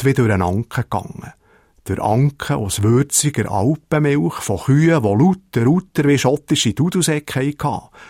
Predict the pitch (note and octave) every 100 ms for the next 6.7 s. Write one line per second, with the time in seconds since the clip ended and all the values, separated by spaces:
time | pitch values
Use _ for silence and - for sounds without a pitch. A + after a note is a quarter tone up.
0 | - _ A#2 G#2+ A#2+ E3 - B2 D3 C3
1 | G#2 - - C#3 - - D3 A2 - A#2+
2 | - D3 C#3 B2+ A2+ A2+ - B2+ A2+ G2
3 | G2 _ - - - G#2 G2 - B2+ C#3+
4 | B2 G2 G2 B2 B2+ A#2+ - - - G#2+
5 | C3 C#3 A2 G#2 B2 G2 F2+ G#2+ A2+ G#2
6 | A2 A2+ - - - - A#2